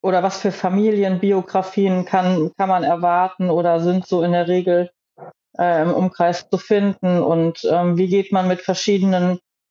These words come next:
äh, Erkrankungen von den Kindern um oder mit verschiedenen, ähm, Situationen von den Eltern, weil selbst, natürlich sind die Eltern, ja, weiß ich nicht, nicht freiwillig in diese Situation geraten, dass sie ihre Kinder abgeben müssen.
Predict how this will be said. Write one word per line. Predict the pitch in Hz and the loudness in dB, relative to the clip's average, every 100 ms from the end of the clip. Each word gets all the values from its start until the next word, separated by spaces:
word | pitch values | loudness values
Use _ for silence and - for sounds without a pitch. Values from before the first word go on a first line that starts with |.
| _ | _
äh, | 175 180 175 160 - - | 0 0 0 -2 -4 -2
Erkrankungen | 185 - 196 208 214 196 | -2 0 -2 0 0 0
von | 196 196 | 0 0
den | 185 185 | 0 0
Kindern | 202 185 180 175 | 0 0 0 0
um | 175 175 180 175 | 0 2 2 2
oder | - 175 | 0 0
mit | 175 175 - | 0 -2 -2
verschiedenen, | 190 180 202 190 185 175 175 175 | -4 -2 0 2 2 2 2 0
ähm, | - 170 170 170 170 | 0 0 2 0 0
Situationen | 180 180 175 - 196 185 180 | -2 0 -2 0 0 0 -2
von | 170 | 0
den | 165 170 | 0 0
Eltern, | 156 190 196 175 | 0 0 -2 0
weil | 170 175 | 0 0
selbst, | 180 180 - _ - _ _ - | -2 -2 -10 _ -20 _ _ -10
natürlich | 185 220 226 226 - | -2 0 0 -2 -12
sind | 175 190 202 | -4 0 0
die | 180 | 2
Eltern, | 165 202 202 185 156 - _ _ | 2 0 0 -2 -4 -8 _ _
ja, | 190 175 185 | 0 0 0
weiß | - 170 185 | 0 0 0
ich | 165 | -2
nicht, | 156 | 0
nicht | 190 - | 0 0
freiwillig | - 170 220 202 175 170 | 0 0 2 0 0 0
in | 165 | 0
diese | 170 160 | 2 2
Situation | 156 175 175 160 160 185 185 | 0 0 0 -2 -2 -2 0
geraten, | 165 156 160 165 | 0 0 0 0
dass | 156 156 | -2 -2
sie | 160 | -2
ihre | 156 156 | 0 0
Kinder | 170 175 170 | 0 0 2
abgeben | 151 - 160 156 156 151 _ | 0 -2 -2 0 0 -2 _
müssen. | - 175 202 185 156 170 | 0 2 2 0 0 0